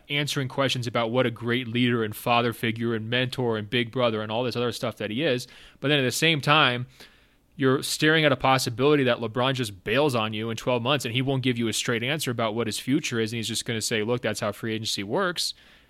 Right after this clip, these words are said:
I mean, that, if you're Kyrie, that feels hypocritical, doesn't it? I mean, the way LeBron's acting, doesn't that feel not like the best leadership? Uh, and so, uh, again, I, I guess I don't fault Kyrie for that.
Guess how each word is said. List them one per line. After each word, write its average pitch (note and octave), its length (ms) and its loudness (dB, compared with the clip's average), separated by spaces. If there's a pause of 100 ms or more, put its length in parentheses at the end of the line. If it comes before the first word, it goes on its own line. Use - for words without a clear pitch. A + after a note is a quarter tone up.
(120)
I - 80 -6
mean, C#3 160 -2
that, E3+ 320 6 (240)
if B2+ 120 -6
you're F#3 140 8
Kyrie, F#3+ 380 2
that C3+ 280 4
feels F3 280 2
hypocritical, D3 580 0
doesn't A2+ 280 -4
it? F#3+ 120 -8 (220)
I - 60 -6
mean, C3 440 -2
the C#3 80 -2
way C3 160 6
LeBron's B2 480 2
acting, A2+ 300 0
doesn't A#2 240 -2
that E3 180 0
feel F3+ 560 0
not B2 460 -2
like C3+ 180 0
the C3+ 80 -2
best C3+ 300 -2
leadership? D#3+ 500 -6 (340)
Uh, A#2 220 -4
and B2 160 -2
so, C3 380 6 (180)
uh, D#3+ 60 -14 (300)
again, C3+ 340 2
I, A#2+ 140 0
I B2 40 2
guess C#3 240 6
I C3 80 6
don't A#2+ 240 0
fault A#2+ 320 0
Kyrie A2+ 300 0
for A2 120 -10
that. G#2 240 0